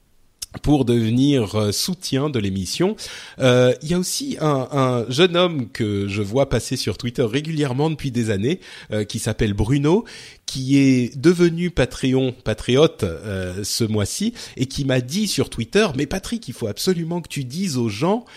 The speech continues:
à quel point c'est facile d'aller sur le site et de, euh, devenir patriote. Ça se fait en deux secondes, c'est hyper bien fait, l'interface est très simple.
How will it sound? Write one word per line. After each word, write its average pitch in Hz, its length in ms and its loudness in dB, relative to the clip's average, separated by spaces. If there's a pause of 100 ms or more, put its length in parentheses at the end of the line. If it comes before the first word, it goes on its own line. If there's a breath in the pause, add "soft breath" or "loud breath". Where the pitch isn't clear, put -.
(220 loud breath)
à 139 120 2
quel 135 280 2
point 208 260 0
c'est 117 160 -4
facile 139 680 -2 (280 loud breath)
d'aller 127 260 2
sur 123 240 -2
le 104 140 0
site - 420 -6
et 110 140 -2
de, 107 420 0
euh, 98 120 -2
devenir 135 520 -2
patriote. - 680 -4 (340 loud breath)
Ça 110 220 0
se - 100 -2
fait 208 140 4
en 135 120 6
deux 143 200 6
secondes, 151 340 0
c'est 175 160 -4
hyper 170 300 0
bien 117 180 0
fait, 185 180 -2
l'interface 151 540 -4
est 104 60 -2
très - 180 -2
simple. 143 420 -4